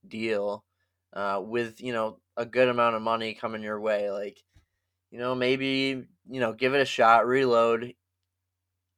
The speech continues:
you know, see if it works out next year. If, if he does want that one year contract, I would, I mean,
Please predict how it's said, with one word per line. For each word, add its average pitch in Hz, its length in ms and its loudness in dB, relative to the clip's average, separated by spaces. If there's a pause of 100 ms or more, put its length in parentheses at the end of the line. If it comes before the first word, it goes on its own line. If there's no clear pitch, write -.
you 123 120 -12
know, 120 280 -4
see 131 380 -4
if 143 160 -2
it 123 80 2
works 123 320 0
out 117 180 6
next 110 420 -4
year. 113 280 -2
If, 110 240 -6
if - 180 -8
he 113 180 -8
does 117 240 0
want 113 220 -4
that 107 180 0
one 110 280 -4
year 104 160 -8
contract, 104 720 -4 (500)
I 104 160 6
would, 131 340 6
I 113 120 8
mean, 113 320 -6